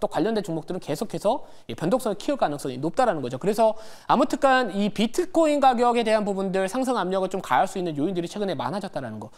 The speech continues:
뭐 금리 인하에 대한 기대감뿐만 아니라 이 반감기, 사 년마다 오는 이 반감기 관련해서도 또 이 상승의 또 하나의 요인이 되고 있다라는 부분들도 있기 때문에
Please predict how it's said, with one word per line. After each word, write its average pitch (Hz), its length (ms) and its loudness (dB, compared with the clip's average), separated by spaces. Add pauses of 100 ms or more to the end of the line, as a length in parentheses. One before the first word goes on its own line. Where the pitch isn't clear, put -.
(200)
뭐 139 100 -2
금리 240 260 2
인하에 220 200 4
대한 196 200 2
기대감뿐만 180 560 -2
아니라 123 280 -6
이 156 80 -6
반감기, 180 600 0 (180)
사 - 200 -2
년마다 277 400 4
오는 208 220 0
이 165 60 0
반감기 233 880 -2 (140)
관련해서도 214 840 0
또 220 260 -4 (220)
이 165 60 -4
상승의 302 520 2
또 226 60 2
하나의 220 400 -2
요인이 240 280 2
되고 170 180 -2
있다라는 180 400 0
부분들도 160 420 -4
있기 170 220 -6
때문에 151 480 -4